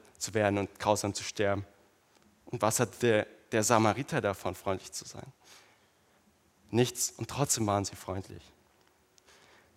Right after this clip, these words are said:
Aber ganz ehrlich, das ist schon ein hoher Anspruch, vierundzwanzig sieben freundlich zu sein. Manchmal denke ich mir so, ja, wie stellt Gott sich das eigentlich vor? Manchmal habe ich halt einfach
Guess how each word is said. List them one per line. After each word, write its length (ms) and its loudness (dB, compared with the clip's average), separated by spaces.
Aber 260 6
ganz 280 6
ehrlich, 320 10
das 200 4
ist 140 6
schon 280 6
ein 40 -6
hoher 260 10
Anspruch, 600 2
vierundzwanzig 680 6
sieben 300 0
freundlich 480 4
zu 140 -4
sein. 400 0
Manchmal 380 6
denke 240 4
ich 80 -8
mir 120 4
so, 140 -2
ja, 220 4
wie 40 -4
stellt 280 2
Gott 180 2
sich 140 -6
das 180 -4
eigentlich 220 2
vor? 400 0
Manchmal 360 2
habe 160 4
ich 100 -6
halt 200 2
einfach 440 2